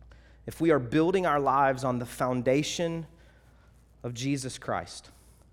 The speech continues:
then what we are building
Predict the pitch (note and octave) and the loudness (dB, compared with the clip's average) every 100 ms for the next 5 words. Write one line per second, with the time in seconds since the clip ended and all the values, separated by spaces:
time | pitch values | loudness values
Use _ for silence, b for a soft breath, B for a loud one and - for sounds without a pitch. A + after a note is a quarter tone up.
0 | _ _ _ _ b b b - D#3+ D#3 | _ _ _ _ b b b 0 2 4
1 | D#3+ A3 A3+ B3+ G#3+ C#3 A#2 E3+ D#3 A2+ | 6 6 4 6 6 4 2 2 2 -2
2 | F#2+ | -8